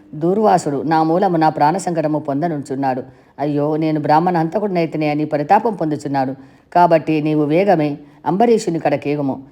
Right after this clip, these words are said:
అందువలన మీ ఉభయులకు శాంతి లభించును" అని విష్ణువు దుర్వాసనకు నచ్చజెప్పి అంబరీషుని వద్దకు పంపెను. ఇరవై ఏడవ అధ్యాయము సమాప్తం. తిరిగి ఇరవై ఎనిమిదవ అధ్యాయంలో కలుసుకుందాం.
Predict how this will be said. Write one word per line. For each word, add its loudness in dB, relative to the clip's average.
అందువలన 2
మీ 0
ఉభయులకు 2
శాంతి -2
లభించును" -2
అని -2
విష్ణువు -2
దుర్వాసనకు 0
నచ్చజెప్పి -4
అంబరీషుని -2
వద్దకు -4
పంపెను. -2
ఇరవై 2
ఏడవ 2
అధ్యాయము 0
సమాప్తం. -2
తిరిగి 0
ఇరవై 4
ఎనిమిదవ 4
అధ్యాయంలో 2
కలుసుకుందాం. -2